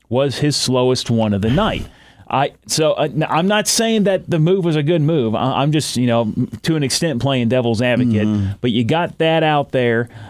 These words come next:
Speaker 1: Um, a-, and you also, f-, Blake Snell had not pitched more than five and two-thirds innings this year in any game.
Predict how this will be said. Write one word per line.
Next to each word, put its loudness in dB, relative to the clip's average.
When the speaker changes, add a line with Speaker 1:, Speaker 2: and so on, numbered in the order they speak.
Speaker 1:
Um, 0
a-, -4
and 0
you 2
also, 0
f-, -4
Blake 0
Snell 0
had -2
not 0
pitched -2
more 2
than -2
five 0
and -2
two-thirds 0
innings 0
this 0
year 0
in 0
any 0
game. -2